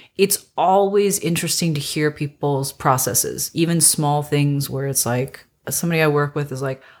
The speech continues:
"I have to handwrite everything before I type it up because it helps my mind sort of, like," because I think we're of that generation where we still wrote things <laughs> where,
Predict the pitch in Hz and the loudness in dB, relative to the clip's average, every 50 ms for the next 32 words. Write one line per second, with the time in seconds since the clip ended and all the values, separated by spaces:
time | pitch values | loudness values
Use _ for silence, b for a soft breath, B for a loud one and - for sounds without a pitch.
0 | B B _ 156 170 170 165 - 165 147 - - 180 180 175 180 170 156 156 151 | B B _ -2 0 0 -2 -2 -4 -6 -4 -2 0 0 0 0 0 2 4 6
1 | 151 147 - 147 151 143 147 147 143 143 - 127 127 117 - 139 - _ B B | 6 4 4 2 0 2 2 0 0 0 -4 -6 -6 -6 -8 -10 -14 _ B B
2 | B B B B - 143 - 151 156 143 135 143 - - 127 123 - 120 127 120 | B B B B -6 -4 0 2 4 4 4 2 2 0 0 0 2 2 4 4
3 | - - - - _ - 143 139 - - 156 135 139 139 139 135 135 - - - | 2 0 -4 -12 _ -2 -2 0 0 0 2 2 2 2 2 2 2 0 0 -2
4 | B B B B B B B B B B _ _ 165 147 139 - - 175 170 170 | B B B B B B B B B B _ _ 0 0 0 0 -2 -2 -2 -2
5 | - - 160 151 143 143 143 147 147 151 151 151 147 143 143 139 139 139 135 - | -4 -2 -2 0 0 0 0 2 2 4 4 4 2 0 -2 -4 -6 -8 -10 -10
6 | - - - _ _ _ _ _ _ _ _ _ _ - - - 151 147 143 131 | -12 -12 -16 _ _ _ _ _ _ _ _ _ _ -8 -6 -4 -2 -4 -2 -2
7 | 139 139 135 135 - - 151 143 180 165 170 160 143 180 170 151 - - 139 147 | -2 -2 -2 -2 -4 -6 -4 0 2 4 4 4 4 4 0 0 -2 -4 0 0
8 | 147 143 139 143 135 127 143 143 139 139 135 139 139 - 156 156 151 139 143 135 | 2 2 4 2 2 2 2 0 2 2 0 -2 -2 -2 -2 -2 -2 -2 -2 -2
9 | 135 143 139 139 - - 151 139 139 139 135 131 131 151 160 - 196 202 214 220 | -2 -2 0 0 0 0 0 0 0 -2 -4 -4 -4 -4 -4 -6 -6 -4 -2 0
10 | 214 - - - 269 220 - - 254 - 247 233 - 226 214 202 - | 0 0 0 2 0 0 2 0 0 2 2 2 2 4 2 2 2